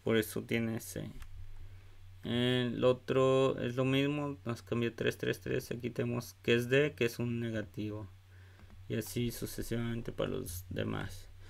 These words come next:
Entonces, esta es su representación como en formato son décima. Es un formato que podemos ver visualmente. Y este es su formato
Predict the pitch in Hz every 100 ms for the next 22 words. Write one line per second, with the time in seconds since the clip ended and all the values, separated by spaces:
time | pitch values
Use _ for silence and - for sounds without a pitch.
0 | - - 131 135 - - - - - 127
1 | - 147 151 139 139 135 131 131 120 113
2 | 127 127 127 131 127 123 117 - 117 117
3 | 117 - 123 113 110 107 110 - 123 123
4 | 127 127 143 156 151 - - - - -
5 | 110 113 - 117 120 120 117 123 117 110
6 | 107 104 95 - 107 - - 120 123 127
7 | 123 123 127 - 131 123 127 131 143 156
8 | - - - - 117 113 120 - 117 -
9 | 110 110 104 104 104 92